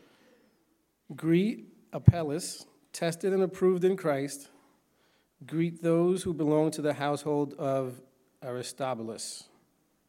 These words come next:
Greet Herodian, my relative. Greet those in the household of Narcissus who are in the Lord. Greet Tryphena and Tryphosa, those women who work hard in the Lord.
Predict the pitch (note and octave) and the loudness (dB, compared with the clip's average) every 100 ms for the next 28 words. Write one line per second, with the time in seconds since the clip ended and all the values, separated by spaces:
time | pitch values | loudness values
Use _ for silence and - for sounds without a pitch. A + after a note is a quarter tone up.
0 | - C3+ C#3+ D3+ D3 - - - - C#3 | -14 -4 -2 -2 -4 -14 -20 -14 -6 -2
1 | D3+ E3 C#3+ A#2+ A2+ A2+ C3 B2 B2 C3 | 0 2 0 -2 -8 -10 -8 -6 -4 -4
2 | B2 A#2 A2 - _ _ _ _ _ _ | -6 -10 -14 -18 _ _ _ _ _ _
3 | _ _ _ _ - C#3 G3+ A3+ G#3 F3+ | _ _ _ _ -8 0 0 2 2 6
4 | F3+ F3 E3 C#3+ D3 D3 D#3 C#3+ C#3+ - | 6 4 2 0 -2 0 2 2 2 -2
5 | C3+ A#2+ B2+ C3+ D3 C#3 A#2 A2+ A#2 - | -6 -6 -4 -2 -2 -4 -8 -8 -10 -12
6 | - - D3 C#3 C3 C3 C#3 C3+ C3 C#3+ | -14 -10 -6 -2 0 -2 -2 -2 0 0
7 | A#2 A2 - - _ _ _ _ - - | 0 -4 -14 -20 _ _ _ _ -20 -20
8 | _ _ _ - A#2+ C#3 D3 D#3+ - - | _ _ _ -18 -6 0 0 0 -8 -20
9 | - - C3 B2 A#2+ - D3+ C3+ C#3 C#3 | -14 -6 -2 -2 -4 -4 -2 0 -4 -8
10 | - _ _ C3 B2 A#2 - B2 A#2 - | -16 _ _ -10 -8 -6 -4 -4 -6 -6
11 | D#3+ E3 E3 A#2 B2 - _ _ _ - | -2 -2 -2 -8 -10 -14 _ _ _ -12
12 | A#2+ C#3 D#3 D3 D3 D3 D3 B2+ B2 C3 | -4 -2 0 0 2 2 0 -2 -2 -4
13 | B2 C3+ C3 C3 B2+ A#2+ A2+ G#2+ | -4 -2 -2 -2 -2 -2 -4 -6